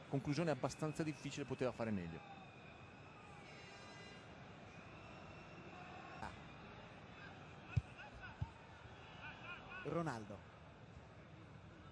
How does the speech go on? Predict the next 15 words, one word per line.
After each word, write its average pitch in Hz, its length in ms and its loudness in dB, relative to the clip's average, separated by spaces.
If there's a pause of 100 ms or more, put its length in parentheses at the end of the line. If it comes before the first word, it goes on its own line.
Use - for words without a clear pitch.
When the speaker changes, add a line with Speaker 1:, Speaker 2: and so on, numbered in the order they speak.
(460)
Speaker 2:
Bonera, 139 360 6 (1120)
Sosa 180 680 8
e 139 120 4
Domizzi 185 440 4
invece 175 300 8
per 151 140 8
il 117 80 6
Napoli. 113 200 -2 (540)
Bonera, 151 380 8 (200)
Ronaldo, 131 440 6 (140)
uno 208 160 8
due, 143 260 10 (400)
palla 156 180 8
che 143 100 6
non. 147 80 4